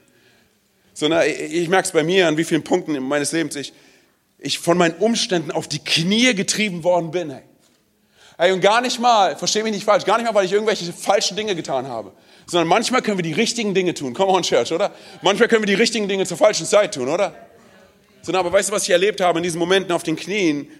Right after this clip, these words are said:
Wie Heilung beginnt. Wie Heilung beginnt, hey. Du bist gut drauf, Sister, hey. Come on.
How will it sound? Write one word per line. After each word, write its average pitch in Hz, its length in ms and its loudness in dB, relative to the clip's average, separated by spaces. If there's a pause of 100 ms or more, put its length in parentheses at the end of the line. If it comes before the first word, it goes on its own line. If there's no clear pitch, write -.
Wie 156 260 2
Heilung 233 880 2 (460)
beginnt. 151 600 0 (1600)
Wie 160 140 -4
Heilung 190 420 2
beginnt, 143 400 -4
hey. - 100 -14 (2000)
Du 190 80 -14
bist 185 120 -10
gut 120 140 -16
drauf, 117 300 -4
Sister, 98 340 -14
hey. 76 120 -20 (1800)
Come 120 180 -8
on. 107 200 -6